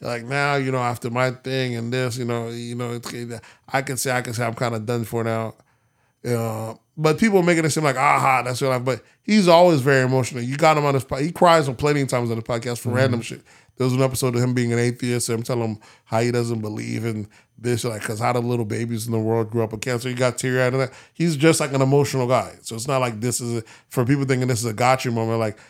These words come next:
Speaker 1: if he got it, if you think this is a gotcha moment, then he's playing this perfectly, 'cause you could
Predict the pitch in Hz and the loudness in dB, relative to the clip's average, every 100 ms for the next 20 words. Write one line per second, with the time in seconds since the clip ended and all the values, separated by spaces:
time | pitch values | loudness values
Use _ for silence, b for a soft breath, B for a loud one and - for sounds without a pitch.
0 | b b - 113 110 160 151 131 117 113 | b b -4 -2 0 2 4 2 0 -4
1 | 135 175 143 135 117 104 123 165 139 117 | -2 0 0 0 -2 -2 2 2 2 -2
2 | 113 107 107 120 135 170 151 123 123 - | -4 -4 -4 -2 0 0 0 2 0 0
3 | 170 160 127 120 120 B B B 139 170 | 0 0 -2 -4 -6 B B B -2 2
4 | 147 | 2